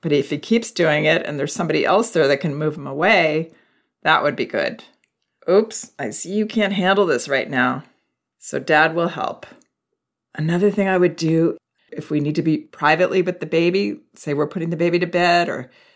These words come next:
changing a diaper, and our older children are showing us that they can't handle that safely or quietly in the case of putting a baby to bed. Then we close the door, not from a punitive place, but from a place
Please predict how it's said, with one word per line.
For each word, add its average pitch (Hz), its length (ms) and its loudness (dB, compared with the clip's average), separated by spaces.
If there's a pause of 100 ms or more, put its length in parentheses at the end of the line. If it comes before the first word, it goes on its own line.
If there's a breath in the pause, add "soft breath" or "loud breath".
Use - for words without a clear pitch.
(120 soft breath)
changing 185 400 2
a 180 60 0
diaper, 156 680 2
and 139 440 -4
our 147 240 4
older 160 240 0
children 165 320 -4
are 160 80 -4
showing 180 440 2
us 151 280 0
that 160 200 -8
they 165 100 0
can't 180 280 0
handle 160 380 2
that - 400 -4 (100)
safely - 600 0 (500)
or 131 200 -4
quietly 143 600 2
in 113 120 0
the 101 60 0
case - 280 0
of 120 100 -6
putting 135 220 -2
a - 20 -2
baby - 280 0
to - 140 -8
bed. 90 320 -2 (920)
Then 196 300 4
we 147 140 -2
close 160 440 0
the 165 100 -4
door, 170 580 2 (160)
not 170 260 2
from 214 220 0
a 180 60 0
punitive 220 500 -2
place, 240 440 2
but - 240 -2
from 151 220 -4
a 151 60 -8
place 165 560 -2